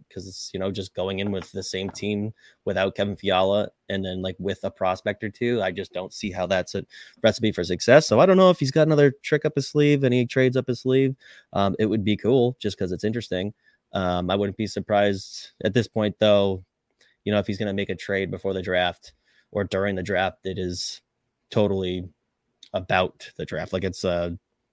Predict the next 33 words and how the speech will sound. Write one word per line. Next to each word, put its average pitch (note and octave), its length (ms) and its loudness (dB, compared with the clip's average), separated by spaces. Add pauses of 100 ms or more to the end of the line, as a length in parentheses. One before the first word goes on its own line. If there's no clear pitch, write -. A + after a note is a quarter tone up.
(100)
you F2+ 80 -6
know, E2+ 80 -2
moving F2 380 -2
picks - 320 -6
or E2 100 -4
whatever. E2+ 380 -4 (380)
Um, E2+ 140 -6
that's E2 200 -2
what D#2+ 100 -2
I E2 80 0
would, E2+ 240 -2
if F#2 140 -6
he F2+ 80 -2
does E2+ 200 -2
have E2+ 140 -2
a E2 40 -8
trade E2+ 260 -4
up E2+ 100 -4
his F2 140 -10
sleeve, E2+ 500 -6 (380)
um, D#2 500 -4 (180)
that's F2 220 -10
what - 80 -10
I E2+ 140 -8
would, G#2+ 140 -14
that's - 120 -16
kind F2 200 -6
of E2 60 -10
that E2 120 -2
I F2 80 -2
would E2+ 80 -6
expect. - 480 -8 (1800)
Um, C3 500 8